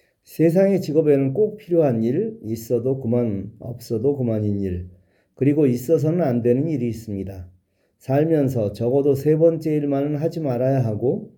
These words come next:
이 글을 읽는 분은 첫 번째에 속한다고 믿습니다. 마찬가지로 알면 편리한 것과 반드시 알아야 할 것, 그리고 알아도 별로 소용이 없는 것도 있습니다. 오늘은 이 중에서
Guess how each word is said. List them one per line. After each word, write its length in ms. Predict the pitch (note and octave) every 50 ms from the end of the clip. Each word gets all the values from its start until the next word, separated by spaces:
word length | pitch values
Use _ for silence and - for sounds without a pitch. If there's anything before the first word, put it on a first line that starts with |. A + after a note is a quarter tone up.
| _ _ _
이 240 | B2 B2 C3 C3
글을 320 | C3 C3 B2+ A#2 B2 B2 A#2
읽는 340 | A#2 A2+ A2+ A2+ A2 A2 G#2
분은 280 | G2+ G#2 A2+ A#2 B2 B2+
첫 240 | B2+ - D3+ D3+
번째에 400 | - D3+ C#3 C#3 C3 C3+ B2+ A#2+
속한다고 580 | C3 C3 C3 - - C3 B2 A2 G#2 G2+ G2 A#2+
믿습니다. 640 | A#2+ A#2 A2 - - A#2 G#2 F#2+ F#2+ F#2+ F2+ F2+ - _ _ _ _ _ _ _ _ _ _ _ _ _
마찬가지로 840 | A#2 C3 C3+ C3+ D#3+ F3+ F#3 F3+ E3+ D3+ B2+ B2 A2+ A2+ A#2 G#2 - -
알면 500 | A2+ B2+ C#3 C#3+ D#3 E3+ F3+ F#3+ G3 F#3
편리한 480 | C#3+ C3 E3+ F#3+ F#3 F#3+ F#3 F3 F3 D#3+
것과 400 | C3+ A2+ - - A#2+ A2+ A2 G#2+
반드시 480 | - A2+ A2+ B2+ C#3 C#3+ C#3+ C#3 - D3+
알아야 340 | C#3 B2+ A#2 B2 B2 A#2+
할 180 | A#2 A2 G#2+ A2
것, 400 | - A#2+ D3 E3+ - - _ _
그리고 460 | _ A2+ A2 A2+ A2 A2+ A2 G#2 -
알아도 400 | A2+ A#2 A#2 A#2+ A#2 A#2+ B2+ A#2+
별로 380 | - B2+ B2 B2 B2+ C3+ C3+ C3
소용이 400 | C3+ - D#3 D3 D3 D3 D3 D3
없는 280 | C#3 B2+ B2 C3+ C3+
것도 280 | C#3+ C#3 B2 - D#3 D3+
있습니다. 600 | C#3 C3 C3+ - C3+ A#2 G2+ F#2+ F#2+ F2+ F2 F2+ - _ _ _ _ _ _ _ _ _ _ _
오늘은 320 | - C3 D3 E3 F3+ A3 G#3+
이 160 | F#3 D#3+ C3+
중에서 720 | C3 C#3+ C#3 B2 A2 G#2+ A2 A#2 A#2+ A2+ G2 F#2+ F2+ -